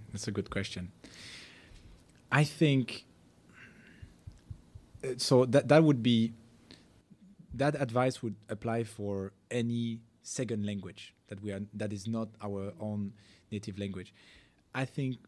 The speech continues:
really the best way is to not overthink and just, just try and just try our best, which also means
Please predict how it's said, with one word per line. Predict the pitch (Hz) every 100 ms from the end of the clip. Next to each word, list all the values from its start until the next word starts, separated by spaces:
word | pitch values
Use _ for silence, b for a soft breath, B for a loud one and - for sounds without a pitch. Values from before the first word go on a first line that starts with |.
| -
really | 120 127 120 120 _ _ _ _ _ _ -
the | 113
best | 98 139 165 -
way | 120 107 107 107
is | 107 -
to | - 104
not | 101 104 110 - _ _ -
overthink | 123 110 101 - 98 117 196 - - _ _ _ _ _ -
and | 117 113
just, | 107 147 - - _ 123
just | 110 135 -
try | - 101 82 92 -
and | 110
just | 123 -
try | - 120
our | 101 92
best, | 85 - - - B B B B B B _ _ _
which | 139 165 - 180
also | 220 226 180
means | 147 160 170 143 120